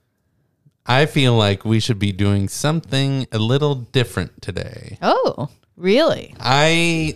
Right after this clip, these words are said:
Speaker 1: I th-, and listeners, bear with me or just get hyper excited. <laughs>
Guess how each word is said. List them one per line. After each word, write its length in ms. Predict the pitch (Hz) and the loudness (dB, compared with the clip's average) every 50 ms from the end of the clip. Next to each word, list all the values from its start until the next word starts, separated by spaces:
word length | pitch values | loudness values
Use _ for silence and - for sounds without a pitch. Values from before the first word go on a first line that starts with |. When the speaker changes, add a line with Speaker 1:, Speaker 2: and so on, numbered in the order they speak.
| - | -4
Speaker 1:
I 180 | - 135 139 143 | -2 2 2 2
th-, 460 | 139 123 131 147 151 247 - - 120 - _ | 2 2 2 2 2 2 -2 -8 -18 -14 _
and 340 | - 135 131 131 131 131 131 | -2 0 0 0 0 0 0
listeners, 760 | 131 139 147 143 - 151 147 147 147 147 151 147 - - - _ _ _ _ _ _ _ _ _ _ _ _ _ _ _ - | 2 2 0 0 0 -2 0 0 2 2 0 0 -2 -6 -12 _ _ _ _ _ _ _ _ _ _ _ _ _ _ _ -2
bear 260 | 139 135 135 139 139 | 2 4 4 4 4
with 220 | 127 131 127 - - | 4 4 2 2 0
me 420 | 127 113 110 110 110 107 107 107 - _ _ _ | 0 0 0 0 0 0 -2 -4 -8 _ _ _
or 300 | - 107 117 120 113 113 | -6 -2 2 2 2 2
just 340 | 110 101 113 120 110 101 101 | 2 0 0 0 0 0 0
get 240 | 101 117 113 107 - - | 2 2 2 2 2 0
hyper 460 | - - 113 117 117 113 - 123 120 | -2 0 0 0 2 2 2 2 2
excited. 600 | 117 - - - 104 92 87 87 87 71 - 285 | 0 0 -2 -4 -4 -2 -4 -6 -8 -6 -4 -4
<laughs> 180 | - - - - | -4 -6 -8 -14